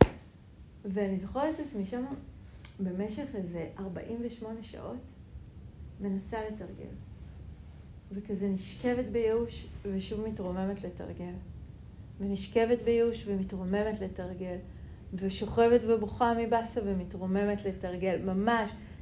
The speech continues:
לפעמים בקטע של דקה, דקה, דקה, דקה. ו-, ובאיזשהו שלב אמרתי, "איזה יופי", כן? כן, התרגול מחורבן, שום דבר לא הולך, אבל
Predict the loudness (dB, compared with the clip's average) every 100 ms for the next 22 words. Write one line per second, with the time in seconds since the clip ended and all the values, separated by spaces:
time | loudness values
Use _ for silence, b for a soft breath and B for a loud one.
0 | -4 -2 0 4 6 6 6 4 2 2
1 | 2 2 -2 0 0 0 -2 0 0 0
2 | 0 0 0 0 -2 -2 -2 -4 -8 -10
3 | -12 -12 -12 -12 -10 -10 -6 -4 0 0
4 | -2 -4 -2 -2 -2 -4 -4 -6 -8 -8
5 | -10 -10 -12 -12 -12 -12 -10 -8 -8 -4
6 | -4 -6 -10 -10 -8 -8 -10 -14 -14 -10
7 | -6 -6 -6 -12 -14 -16 -16 -16 -18 -16
8 | -12 -4 0 2 2 2 2 0 0 -2
9 | -2 2 4 4 2 -4 0 2 4 4
10 | 6 6 6 4 6 6 4 0 -4